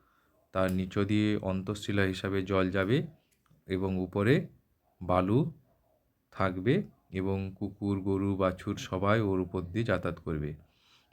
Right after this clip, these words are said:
বর্তমানে অবশ্য ওই নদী থেকে একটি বাঁধ নির্মিত করে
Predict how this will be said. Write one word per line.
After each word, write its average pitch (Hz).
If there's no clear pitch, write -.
বর্তমানে 127
অবশ্য 127
ওই 104
নদী 107
থেকে 117
একটি 110
বাঁধ 98
নির্মিত 104
করে 104